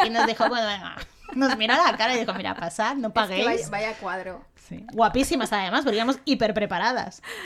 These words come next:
Speaker 2: Sí, sí, claro.
Speaker 1: Y dijo, "Mira, subiros al autobús, dejar", porque no había ni, ni marquesina.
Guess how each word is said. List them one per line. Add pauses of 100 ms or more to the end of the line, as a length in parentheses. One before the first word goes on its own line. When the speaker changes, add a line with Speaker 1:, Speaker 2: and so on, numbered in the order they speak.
Speaker 2:
Sí,
sí,
claro.
Speaker 1:
Y
dijo,
"Mira,
subiros
al
autobús,
dejar", (140)
porque
no
había
ni,
ni
marquesina.